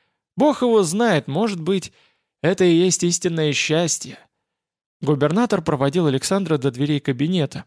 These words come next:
всячески выказывая ему своё расположение.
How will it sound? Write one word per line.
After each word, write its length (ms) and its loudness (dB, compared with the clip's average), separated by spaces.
всячески 460 0
выказывая 520 0
ему 320 -2
своё 300 0
расположение. 760 -4